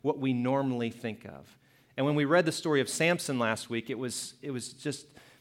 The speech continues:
you know, it's, it's so crazy and big, like, practically on a daily level. How do we forgive one another in this divided world? Um, we said this last week, and then we'll get into this week.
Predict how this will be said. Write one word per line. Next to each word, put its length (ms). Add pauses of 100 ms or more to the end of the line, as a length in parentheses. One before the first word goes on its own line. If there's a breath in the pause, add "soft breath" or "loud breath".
(200 loud breath)
you 180
know, 80
it's, 280
it's 160
so 360
crazy 920
and 320
big, 520
like, 320
practically 760
on 160
a 80
daily 340
level. 420
How 220
do 80
we 260 (140)
forgive 720 (840 loud breath)
one 160
another 340 (340)
in 160
this 280
divided 640
world? 360 (920)
Um, 180
we 80
said 200
this 180
last 320
week, 240
and 100
then 140
we'll 100
get 140
into 160
this 240
week. 200